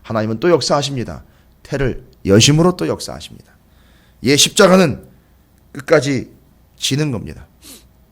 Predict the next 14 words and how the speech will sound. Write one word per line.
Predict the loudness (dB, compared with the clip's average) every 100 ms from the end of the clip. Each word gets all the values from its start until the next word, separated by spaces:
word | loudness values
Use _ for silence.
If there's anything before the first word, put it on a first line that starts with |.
| _ _ _ _ _ _ _ _ _ _ _ _ -12
좀 | -8 -4
우리의 | -2 -2
신앙이 | -2 -4 -6 -6
뭔가 | -6 -6 -6 -8
끝까지 | -8 -10 -8 -10 -12 -14 -16 -18 -18 -14
좀 | -12 -14 -16 _ _ _ _ _ _ _ _ _ _
진득하니 | -14 -8 -4 2 2 2 -4 -8 -10
가는 | -8 -6 -4
게 | -4
좀 | -4 -6
있어야 | -6 -8
될 | -8 -10
것 | -10
같은데, | -12 -14 -16 -18